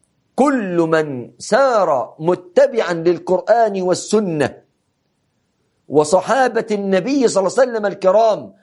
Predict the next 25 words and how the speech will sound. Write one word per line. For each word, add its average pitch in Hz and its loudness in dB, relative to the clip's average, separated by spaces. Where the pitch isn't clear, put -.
والتابعين 196 0
لهم 240 0
بإحسان، 285 0
هؤلاء 240 2
هم 247 -2
السلف 247 -2
الصالح. - -4
يعني 180 0
حضرتك 220 0
حتى 247 -2
لو 226 0
ما 220 -4
طلعتش 226 -4
قلت 208 -6
لي: 262 0
"أنا 233 2
سلفي"، 233 -2
لا 208 2
مشاحة 190 -4
في 165 -8
الألفاظ 139 -4
ولا 170 0
مشاحة 160 -4
في 139 -12
الأسماء. 127 -12